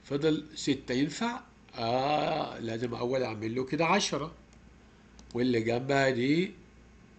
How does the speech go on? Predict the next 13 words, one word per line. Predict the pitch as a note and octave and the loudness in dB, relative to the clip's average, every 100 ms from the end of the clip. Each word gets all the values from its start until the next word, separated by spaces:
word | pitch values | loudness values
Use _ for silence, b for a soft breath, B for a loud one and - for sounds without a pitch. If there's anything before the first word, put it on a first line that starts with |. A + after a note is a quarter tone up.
| - - | -20 -10
بقت | G#2 A2+ - | -4 -2 2
أربعة، | E3 F3 G3+ D#3 E3+ - - - - - - - - - - - - - - - - - - - - - - - | 2 4 6 6 6 0 -18 -20 -20 -20 -20 -20 -20 -20 -20 -20 -20 -20 -20 -20 -20 -20 -20 -20 -20 -20 -20 -6
واللي | D3+ D#3+ C#3 | 0 4 4
جنبها | A#2+ C3+ D3 D3 D3+ E3 F3+ - - - - - | 6 2 2 2 4 2 -2 -6 -16 -20 -20 -16
زي | C3+ E3+ D#3+ | 0 2 4
ما | D3+ C3+ | 2 0
هي | B2 A2 | 0 0
تمانية. | G#2+ G#2 F#2+ F#2+ - - - - - - - - - B B B B | -2 -8 -10 -12 -18 -20 -20 -20 -20 -20 -20 -20 -20 B B B B
عشرة | - G3 - C3 | 0 2 4 2
خدت | B2 E3 - D3 | 0 -4 -4 -2
منهم | C#3+ C#3+ B2 C3 F3 - - - - | 0 0 0 -2 -4 -12 -20 -20 -8
أربعة، | B2 A#2 D3+ F3 | -6 2 4 4
ستة، | E3+ G3+ G3+ - | 2 0 -2 -10